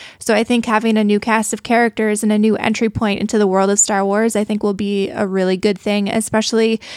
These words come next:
when you can do it in bite-sized chunks like a T V show. I think having, like, hour-long t-,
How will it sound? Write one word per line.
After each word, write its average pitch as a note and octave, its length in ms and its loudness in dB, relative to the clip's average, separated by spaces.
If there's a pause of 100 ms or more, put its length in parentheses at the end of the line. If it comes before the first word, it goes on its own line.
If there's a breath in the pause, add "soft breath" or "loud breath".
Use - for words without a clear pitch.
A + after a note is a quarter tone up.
(160 loud breath)
when A3+ 120 4
you A3+ 80 4
can B3+ 140 2
do C#4+ 140 4
it B3 100 2
in A3+ 100 2
bite-sized G#3+ 600 0
chunks A3+ 500 -2 (320 loud breath)
like A3+ 360 0
a A#3 40 0
T A#3 220 0
V G#3+ 160 0
show. - 180 -2
I G#3 120 2
think A3 180 0
having, A3 300 2
like, F#3+ 160 0
hour-long G3+ 720 0
t-, - 200 -12